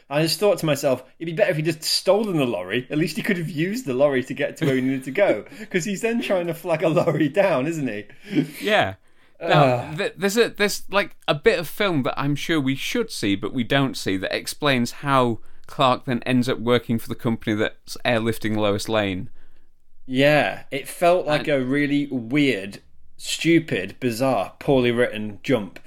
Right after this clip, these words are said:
Speaker 1: But I did,
Speaker 2: Yeah.
Speaker 1: I did watch it the second time, so I watched it twice, and I didn't get this at first. But in the other, the second time I watched it, there is a bit where the soldiers, the Canadian soldiers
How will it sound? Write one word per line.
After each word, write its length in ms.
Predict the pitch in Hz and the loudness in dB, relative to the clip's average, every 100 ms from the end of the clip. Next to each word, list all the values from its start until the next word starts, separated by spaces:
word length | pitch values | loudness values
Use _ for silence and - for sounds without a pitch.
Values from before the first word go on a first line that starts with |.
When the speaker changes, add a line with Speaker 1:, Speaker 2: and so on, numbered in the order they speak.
| - - | -20 -10
Speaker 1:
But 140 | 143 | 0
I 80 | 156 | 0
did, 260 | 156 180 156 | 4 4 4
Speaker 2:
Yeah. 140 | 151 | 2
Speaker 1:
I 40 | 151 | 4
did 200 | 170 165 | 2 0
watch 240 | 175 - | -2 -2
it 100 | 143 | -6
the 60 | 127 | -6
second 420 | - 147 - 127 | -2 -2 2 -2
time, 400 | 131 113 98 101 | 0 -2 -4 -6
so 100 | 127 | -2
I 20 | 127 | 0
watched 280 | 160 - | 0 -2
it 140 | 139 - | -6 -4
twice, 440 | 139 131 98 95 | 0 2 0 -2
and 80 | 127 | -4
I 40 | 127 | -2
didn't 240 | 165 131 | -4 0
get 240 | 160 170 127 | 2 2 0
this 220 | 110 120 | -6 -8
at 120 | - | -8
first. 420 | 127 98 98 - | -4 -4 -4 -6
But 80 | 151 | -4
in 180 | 151 160 | 0 0
the 160 | 165 - | 0 2
other, 480 | 170 175 143 120 - - | 2 2 2 0 -6 -12
the 80 | 131 | -4
second 320 | - 175 160 | -2 -2 -2
time 180 | 160 143 | 0 2
I 40 | |
watched 380 | 135 143 - - | 4 2 0 -8
it, 260 | - 95 - - - - - - - - | -10 -10 -10 -12 -14 -14 -16 -18 -18 -2
there 160 | 131 156 | 2 4
is 140 | 165 | 2
a 60 | 160 | 0
bit 400 | - 175 - 127 | 2 2 2 0
where 440 | 127 123 120 117 | 0 0 0 -2
the 560 | 113 123 120 117 117 - | -4 -4 -2 -2 -4 -8
soldiers, 680 | - - 151 156 131 123 98 | -10 2 4 4 2 -2 -4
the 100 | 120 | -8
Canadian 460 | 123 131 135 127 117 | 0 0 2 0 2
soldiers 540 | 135 123 117 113 | 0 0 0 -4